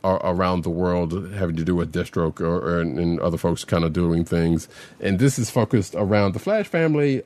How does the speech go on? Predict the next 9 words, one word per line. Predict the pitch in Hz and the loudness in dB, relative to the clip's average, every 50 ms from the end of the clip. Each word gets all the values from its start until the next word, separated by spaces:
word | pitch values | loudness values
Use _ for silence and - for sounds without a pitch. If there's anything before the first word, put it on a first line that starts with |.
| - | -8
of, | - 120 113 110 110 107 95 92 - | -6 -2 0 0 0 0 0 0 0
uh, | 104 101 101 98 98 95 95 95 90 - - | 2 2 2 2 2 2 0 -2 -4 -8 -8
Wally | - 95 104 113 113 107 101 101 101 98 95 101 101 - _ _ _ _ _ _ | -2 0 2 2 2 2 2 0 0 0 -2 -4 -6 -10 _ _ _ _ _ _
and | - 95 95 92 87 92 | -2 -2 0 0 2 2
Linda, | 104 113 104 95 95 | 2 2 2 0 -2
who | 87 - 101 | -2 -2 -2
now | 90 90 92 87 | 0 0 0 0
has | 87 87 85 | 0 -2 -4
powers | - - 101 95 90 87 85 85 82 78 - | -2 -2 0 2 2 2 0 -2 -4 -6 -8